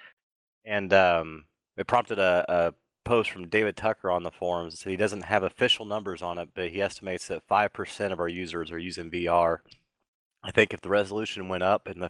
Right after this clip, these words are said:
hassle factor went down, that could potentially grow to thirty to forty percent of our users. We like V R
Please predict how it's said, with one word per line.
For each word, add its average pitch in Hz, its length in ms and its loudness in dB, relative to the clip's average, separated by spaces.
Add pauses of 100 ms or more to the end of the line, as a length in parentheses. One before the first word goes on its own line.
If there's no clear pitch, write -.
hassle 101 340 0
factor 98 300 0
went 90 260 -4
down, 95 460 2 (340)
that 85 160 2
could 90 180 0 (140)
potentially 98 420 0
grow 92 220 -6
to 85 100 -6
thirty 95 260 -6
to 82 80 -6
forty 95 240 -8
percent - 440 -6
of - 100 -16
our 80 80 -6
users. 90 520 -8 (640)
We 101 60 -20
like 107 300 2
V 110 140 2
R 104 360 4